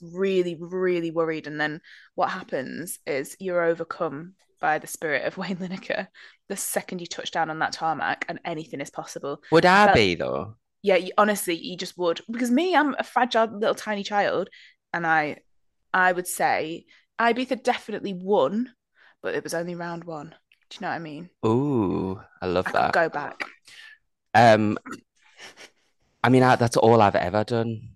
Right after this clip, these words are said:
Speaker 2: really, is just get pissed every day. But then I have had a few more going.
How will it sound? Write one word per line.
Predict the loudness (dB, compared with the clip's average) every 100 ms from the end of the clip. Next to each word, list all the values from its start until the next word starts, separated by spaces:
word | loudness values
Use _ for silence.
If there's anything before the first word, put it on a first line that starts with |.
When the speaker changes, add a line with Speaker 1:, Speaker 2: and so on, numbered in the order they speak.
| _ _ _ _ -8
Speaker 2:
really, | -2 0 2
is | 2 0 -10 -18 _
just | -12 -12 -12 -8 -4
get | -4
pissed | -4 -2
every | 0 2
day. | 4
But | 4 4
then | 4
I | 4
have | 4 4
had | 2 0
a |
few | 0 0
more | 2 0 2
going. | 0